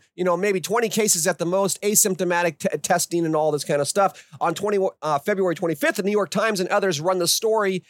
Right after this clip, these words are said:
on overflowing morgues. And apparently they had pictures to back up the panic. And of course, interestingly enough, these panic porn pictures hit the net,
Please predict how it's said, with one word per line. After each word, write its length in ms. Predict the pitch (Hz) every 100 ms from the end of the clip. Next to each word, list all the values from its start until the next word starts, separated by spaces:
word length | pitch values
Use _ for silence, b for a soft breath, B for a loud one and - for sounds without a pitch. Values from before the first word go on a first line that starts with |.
| B B
on 160 | 165 170
overflowing 580 | 202 196 185 175 175 175
morgues. 800 | 233 311 240 95 - - - - _ _ -
And 80 | 170
apparently 480 | - 233 269 202 208
they 140 | 190
had 300 | 175 185 143
pictures 440 | 247 247 - 165 -
to 100 | 160
back 280 | 180 180
up 140 | 185 -
the 100 | 165
panic. 640 | - 233 262 220 - - _ _ _ _ _ 165
And 80 |
of 60 | 175
course, 240 | - 185 -
interestingly 640 | 220 - 185 - 170 160 156
enough, 300 | 190 220 -
these 240 | 151 - - -
panic 440 | 202 214 208 -
porn 320 | - 202 170
pictures 920 | 156 214 - - 139 120 139 196 - - _ _ _ _ -
hit 320 | 202 262 -
the 140 | 214
net, 540 | 202 214 226 151 -